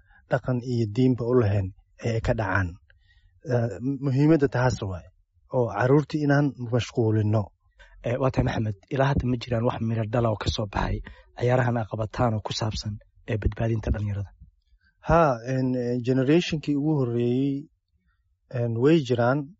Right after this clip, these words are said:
Speaker 1: een, oo gacanta lagu hayay, een, inta badan jaamacadihii qaar dhammaystay, iyo qaar jaamacadihii ku jiro, iyo qaar, een, ku xiran weli ummaddii, een, dhaqankii, diintii, iyo waxaan arkaynaa faa'iido badan.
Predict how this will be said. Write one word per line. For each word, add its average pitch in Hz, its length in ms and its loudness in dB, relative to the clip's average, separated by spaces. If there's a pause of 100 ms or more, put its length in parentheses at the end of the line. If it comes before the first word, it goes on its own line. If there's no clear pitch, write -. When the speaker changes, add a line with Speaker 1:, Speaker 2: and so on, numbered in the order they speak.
(120)
Speaker 1:
een, 117 260 -2 (340)
oo 120 240 -4
gacanta 117 360 -2
lagu 120 200 0
hayay, 120 380 -2 (580)
een, 107 300 -4
inta - 300 2
badan 104 420 -2 (540)
jaamacadihii 123 560 0
qaar 120 320 0
dhammaystay, 120 560 -2 (640)
iyo 107 180 -4
qaar 131 260 4
jaamacadihii 113 600 0
ku - 160 -4
jiro, 117 280 2 (580)
iyo 123 140 2
qaar, 143 380 4 (140)
een, 120 220 -2 (160)
ku - 120 0
xiran 123 480 2
weli 135 260 4 (140)
ummaddii, 127 440 0 (720)
een, 117 260 -2
dhaqankii, 131 520 -2 (480)
diintii, 135 560 2 (500)
iyo 123 140 4
waxaan 123 200 2
arkaynaa 123 480 0
faa'iido 127 400 2
badan. 107 340 -2